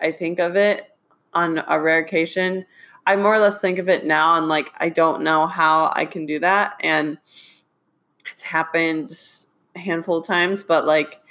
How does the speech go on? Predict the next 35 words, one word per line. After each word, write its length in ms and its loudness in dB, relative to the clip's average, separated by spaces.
um, 480 2
very 300 2
rare, 500 0
very 260 -2
rare 380 -6
compared 420 -8
to 100 -12
what 180 -4
I 40 -4
used 300 -8
to 60 -20
do. 220 0
And 300 -4
again, 320 0
too, 260 2
with, 160 2
like, 220 -2
recovery, 580 -2
if 160 -8
you 100 -2
have 160 0
an 160 -4
episode 560 -2
one 240 2
or 120 -2
two 140 -12
times, 540 -4
it 160 -4
doesn't 420 0
mean 220 -2
that 160 0
you 140 -4
fully 440 -4
relapse. 540 -8
It, 140 -14